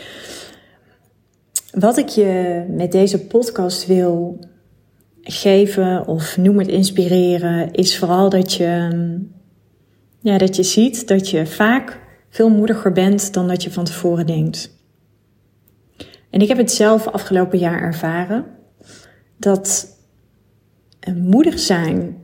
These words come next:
vooral weer alles te maken heeft met het toch weer te doen. Weet je, het, het, ehm,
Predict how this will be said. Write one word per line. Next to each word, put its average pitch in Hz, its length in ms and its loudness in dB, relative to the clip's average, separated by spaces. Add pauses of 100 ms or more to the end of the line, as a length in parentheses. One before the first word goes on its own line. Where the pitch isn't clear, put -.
(300)
vooral 190 680 2
weer 185 540 2 (800)
alles 247 380 0
te 196 100 2
maken 185 340 2
heeft 175 420 0
met 170 600 -4 (520)
het 190 160 -2
toch - 220 -2
weer 190 420 2 (160)
te 226 160 2
doen. 180 640 0 (500)
Weet 190 160 0
je, - 80 2
het, - 360 -2
het, - 260 -4
ehm, 185 580 0